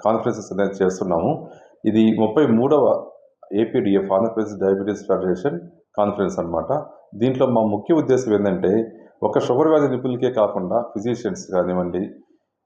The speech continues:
సర్జన్స్ కానివ్వండి, ఎంబీబీఎస్ డాక్టర్లు, అంటే డయాబెటిస్ అనేది ఈరోజు ఒక ట్రీట్ చేసేది కాదు. ప్రతి పే-, ప్రతి ఒక్క డాక్టర్ కూడా అవగాహన కల్-, కల్పించాల్సిన అవసరం ఉంది.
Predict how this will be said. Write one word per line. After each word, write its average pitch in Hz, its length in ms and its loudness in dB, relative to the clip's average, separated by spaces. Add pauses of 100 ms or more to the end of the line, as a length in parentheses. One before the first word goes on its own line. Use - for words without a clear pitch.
(140)
సర్జన్స్ 110 380 0
కానివ్వండి, 92 640 0
ఎంబీబీఎస్ 117 440 2
డాక్టర్లు, 98 300 2
అంటే 131 180 2
డయాబెటిస్ 127 460 2
అనేది 120 260 -2
ఈరోజు 117 200 0
ఒక 107 200 0
ట్రీట్ 127 280 -4
చేసేది 104 240 0
కాదు. 92 200 2
ప్రతి 104 280 0
పే-, 120 280 4
ప్రతి 117 280 0
ఒక్క 123 180 0
డాక్టర్ 113 340 2
కూడా 139 180 2 (320)
అవగాహన 117 340 2
కల్-, 110 260 -2 (100)
కల్పించాల్సిన 107 600 -2
అవసరం 90 320 0
ఉంది. 82 260 -4